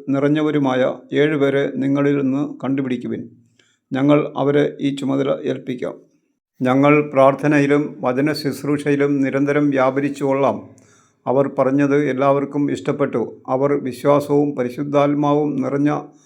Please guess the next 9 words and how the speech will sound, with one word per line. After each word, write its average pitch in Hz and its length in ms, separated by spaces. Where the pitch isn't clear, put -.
സ്തേഫാനോസ്, 143 1120
പീലിപ്പോസ്, 143 640
പ്രൊക്കൊറോസ്, 143 800
നിക്കാനോർ, 147 840
തീമോൻ, 147 640
പർമേനാസ്, 147 760
യഹൂദമതം 143 800
സ്വീകരിച്ച 139 580
അന്ത്യോക്യക്കാരൻ 143 1400